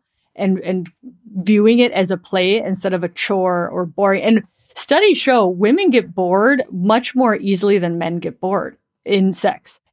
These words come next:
And that's totally okay. It's how our brains work. We seek novelty. That's where desire comes from, right? If you do the same damn thing every single, like, Cheerios are great, but every single damn day for breakfast, nope.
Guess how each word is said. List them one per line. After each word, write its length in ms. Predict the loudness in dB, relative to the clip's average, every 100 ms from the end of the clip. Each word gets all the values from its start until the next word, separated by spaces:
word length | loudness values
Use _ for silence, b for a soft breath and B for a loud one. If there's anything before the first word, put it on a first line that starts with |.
| -4
And 280 | -2 -2 -2
that's 260 | -2 -2
totally 440 | -8 -4 0 2 2
okay. 380 | 2 2 2 2
It's 120 | 0
how 140 | 0
our 140 | 2 0
brains 520 | -2 0 2 2 2
work. 260 | -2 0
We 120 | 0 -2
seek 380 | 0 0 0
novelty. 720 | 0 2 2 0 -4 -2 -4 0
That's 200 | 0 2
where 120 | 2
desire 400 | 4 4 2 2
comes 300 | 0 0 0
from, 260 | -4 -14 _ _ _ -10
right? 280 | -8 -6 -4
If 140 | 0
you 60 | 0
do 100 | 2
the 100 | 0
same 460 | -2 -2 2 2 2
damn 260 | 2 2
thing 300 | 2 0 2
every 160 | -2 -2
single, 200 | -4 -4
like, 200 | -4 -6 _ -6
Cheerios 520 | 2 4 4 4 2
are 140 | 0
great, 560 | -2 0 2 2 0 0
but 180 | 0 0 _
every 220 | -2 0 0
single 340 | 2 0 2
damn 240 | 0 0
day 160 | 2 2
for 140 | 0
breakfast, 520 | 0 0 0 -2 -2 -4
nope. 480 | -2 0 2 0